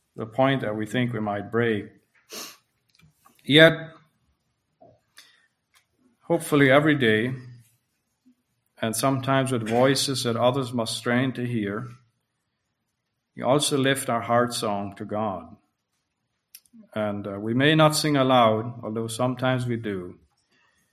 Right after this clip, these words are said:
Most days those around us hear our songs through our actions and our words as we go through these things.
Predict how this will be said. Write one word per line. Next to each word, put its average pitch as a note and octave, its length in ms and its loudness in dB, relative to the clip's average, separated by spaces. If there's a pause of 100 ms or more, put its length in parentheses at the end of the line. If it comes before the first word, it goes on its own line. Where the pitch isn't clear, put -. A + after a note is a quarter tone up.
(520)
Most D3+ 280 2
days D3+ 280 6
those D3 240 4
around C3 380 2
us A#2+ 140 0
hear C3+ 240 0
our A#2 160 0
songs A2 840 -4
through A2 180 -6
our G2+ 220 -4
actions A#2+ 680 -6
and A2 100 -8
our F#2+ 140 -6
words G2 720 -6
as G2 100 -14
we G2 120 -10
go G#2+ 220 -4
through A2 280 -8
these G2+ 280 -10
things. F2 520 -14